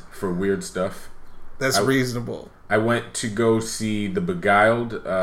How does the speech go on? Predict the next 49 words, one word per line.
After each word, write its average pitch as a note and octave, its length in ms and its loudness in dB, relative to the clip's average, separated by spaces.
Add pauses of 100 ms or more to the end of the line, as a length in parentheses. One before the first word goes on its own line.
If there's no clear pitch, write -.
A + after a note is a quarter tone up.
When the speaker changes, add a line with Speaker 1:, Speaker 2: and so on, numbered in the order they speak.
Speaker 1:
a F2 40 -4
few G2+ 160 -6
days G2+ 300 2
ago, A2 480 0
and G2+ 260 -2
they G2+ 80 0
played G2 400 0
that F#2+ 380 -2
Peroni G#2+ 440 0
commercial - 460 8
Speaker 2:
<laughs> - 240 10
Speaker 1:
again. B2 360 4 (200)
Speaker 2:
Yeah. B2+ 420 6
Speaker 1:
So, - 360 -4 (260)
and A#2+ 180 6
then C3+ 460 10 (320)
the B2 160 6
other C3+ 340 10
day, A2+ 380 6
like, G2+ 160 0
after A#2 380 6
that, G2+ 260 2
I G2+ 80 2
was G#2 140 0
just G2 160 -4
watching G2+ 360 0
clips F#2+ 400 0
of, F2+ 300 -2
um, E2 420 -4 (320)
Song A2 340 0
to F#2+ 80 -6
Song G#2+ 340 0
on G2 80 -2
my F2 140 -2
phone, G2+ 440 -2 (440)
and G2+ 100 -2
then G#2 100 0
the G2+ 80 0
<laughs> - 80 -4
Val A#2 180 6
Kilmer A2+ 340 0
part G#2 340 0
came F#2 180 0
up. F2+ 120 -6 (100)
It F2+ 140 -2
just F#2+ 180 0
made G2 120 0
me G2 100 -2
think. A2 220 -4